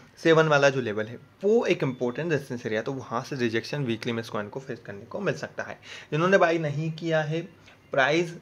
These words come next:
ज़ीरो पॉइंट नाइन ज़ीरो से नीचे अभी आती है, एक दो दिन के अंदर बाय कर सकते हैं, और उससे पहले बाय नहीं करना है, ये आपके लिए रिस्की हो सकता है, क्योंकि मार्केट को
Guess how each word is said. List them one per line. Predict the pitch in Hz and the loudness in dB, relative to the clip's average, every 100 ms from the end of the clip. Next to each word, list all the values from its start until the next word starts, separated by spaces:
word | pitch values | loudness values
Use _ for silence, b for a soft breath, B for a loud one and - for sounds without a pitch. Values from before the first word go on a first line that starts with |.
| - | -8
ज़ीरो | 143 151 | -2 -4
पॉइंट | 151 147 147 143 | -2 -2 -2 -2
नाइन | 131 120 147 151 | 0 0 0 -2
ज़ीरो | 151 151 151 | -2 -4 -4
से | 160 | -4
नीचे | 147 123 127 - 156 151 113 | -4 -4 -6 -4 -2 -2 -2
अभी | 117 131 160 | -4 -2 0
आती | 143 135 151 147 | 0 0 -4 -4
है, | 143 | -4
एक | 131 | -4
दो | 135 | -6
दिन | 135 135 | -6 -6
के | 135 | -6
अंदर | 131 127 | -2 -2
बाय | 113 117 | -2 -4
कर | 117 123 | -4 -6
सकते | - 139 - 139 | -4 -10 -8 -6
हैं, | 170 - B B B - | -6 -8 B B B 0
और | 135 143 147 - | 4 4 2 -4
उससे | 143 - 165 | -8 0 0
पहले | 160 127 120 | 0 -2 -2
बाय | 117 117 | 0 -2
नहीं | 117 113 151 | -4 -8 -8
करना | 147 147 139 | -4 -4 -4
है, | 139 233 | -6 -4
ये | 196 | 0
आपके | 143 120 135 | 0 0 0
लिए | 131 | 0
रिस्की | 113 - 160 | -2 -6 -8
हो | 147 143 | -4 -4
सकता | 131 120 123 | -6 -10 -10
है, | |
क्योंकि | 117 123 139 | -8 -10 -8
मार्केट | 127 117 117 120 | -4 -4 -4 -12
को | - 135 | -4 -6